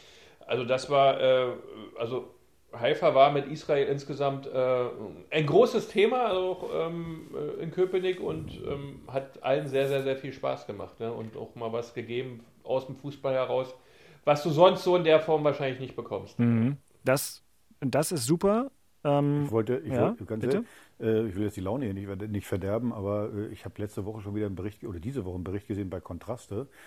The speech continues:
Speaker 3: wo es schon wieder um, äh, äh, Nachwuchsspieler ging, die da in irgendeiner Wohnung kein Essen gekriegt haben oder zu wenig Essen.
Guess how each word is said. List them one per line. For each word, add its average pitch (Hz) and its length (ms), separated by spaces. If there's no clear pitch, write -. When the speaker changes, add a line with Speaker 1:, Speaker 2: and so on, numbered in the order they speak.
Speaker 3:
wo 101 100
es - 40
schon 101 180
wieder 107 220
um, 104 340
äh, 101 540
äh, 92 40
Nachwuchsspieler 107 840
ging, 113 320
die 101 340
da 104 240
in 104 140
irgendeiner 107 320
Wohnung 120 400
kein 107 180
Essen 127 220
gekriegt 117 340
haben 117 160
oder 98 140
zu 92 140
wenig 117 260
Essen. 120 260